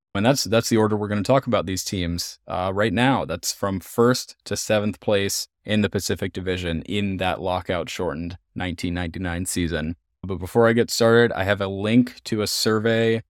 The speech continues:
in the episode description. Please, uh, take it if you have a minute. It's just six questions. You don't have to answer every, every one of them. It'll help me make this podcast better,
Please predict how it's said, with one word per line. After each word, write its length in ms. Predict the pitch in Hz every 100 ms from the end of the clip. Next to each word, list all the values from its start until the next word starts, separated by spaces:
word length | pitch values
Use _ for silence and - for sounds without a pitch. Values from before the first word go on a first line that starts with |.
| _ _
in 160 | 107 104
the 140 | 98
episode 400 | 95 - - 113
description. 560 | 113 - 123 - 139 135
Please, 500 | - 107 104 - -
uh, 200 | 104 98
take 240 | - 107 110
it 180 | 117 -
if 180 | 101 113
you 80 |
have 100 | 110
a 60 | 104
minute. 340 | 107 110 123 - _ -
It's 100 | -
just 220 | 110 -
six 260 | 127 -
questions. 720 | - 120 - 135 135 135 - -
You 80 | 110
don't 160 | 107
have 100 | 107
to 100 | 107
answer 200 | 107 101
every, 280 | 107 104 104
every 240 | - 104 107
one 160 | 107
of 100 | 110
them. 280 | 107 110 110 _ _ -
It'll 140 | 101
help 240 | 104 123 117
me 400 | 113 113 113 110
make 180 | 107 104
this 160 | 104 -
podcast 500 | 104 101 95 101 -
better, 380 | 104 107 110